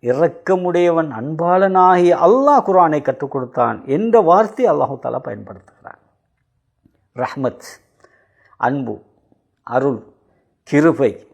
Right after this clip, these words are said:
இரக்கம் போன்ற அந்த பண்புகள் கொண்டவனாக அல்லாஹ் இருந்து குர்ஆனை கற்றுக் கொடுத்தான். ஒரு ஆசானாக இருக்கக்கூடியவர்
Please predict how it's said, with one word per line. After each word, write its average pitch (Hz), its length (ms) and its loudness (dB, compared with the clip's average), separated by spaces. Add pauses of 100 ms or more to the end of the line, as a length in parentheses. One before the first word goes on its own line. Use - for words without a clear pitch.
(340)
இரக்கம் 214 680 2
போன்ற 202 960 4
அந்த 147 320 -2
பண்புகள் 196 800 -2
கொண்டவனாக 185 1120 0
அல்லாஹ் 143 460 0
இருந்து 135 720 -2 (480)
குர்ஆனை 151 340 4
கற்றுக் 127 320 -8
கொடுத்தான். 123 640 -4
ஒரு 110 120 -10
ஆசானாக 113 540 -2
இருக்கக்கூடியவர் 127 880 -2